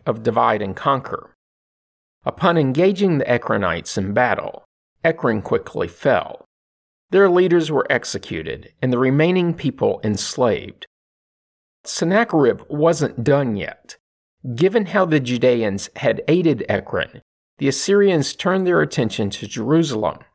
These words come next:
where the Assyrians convinced the Judeans to set the Assyrian governor, Padi, free.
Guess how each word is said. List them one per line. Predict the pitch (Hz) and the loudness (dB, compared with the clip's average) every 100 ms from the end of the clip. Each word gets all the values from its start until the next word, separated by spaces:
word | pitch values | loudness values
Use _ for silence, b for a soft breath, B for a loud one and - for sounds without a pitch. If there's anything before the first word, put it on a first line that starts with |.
| _ _ | _ _
where | - 135 147 | -2 2 2
the | 131 | 2
Assyrians | 117 - 190 185 160 120 - | -2 0 2 2 2 0 -2
convinced | 139 123 170 214 - - - | -4 0 0 0 -4 -8 -8
the | 127 | -4
Judeans | 120 120 107 95 82 65 101 - | -2 0 2 2 0 -10 -14 -8
to | 131 | -6
set | - - 143 | -2 0 0
the | 175 160 | 2 0
Assyrian | - - 147 143 127 | 0 0 2 2 2
governor, | 117 107 113 82 71 - _ | 2 2 0 -6 -6 -10 _
Padi, | - 139 123 80 69 - | -2 0 0 -2 -12 -18
free. | - - 165 110 - | -16 -2 0 0 -4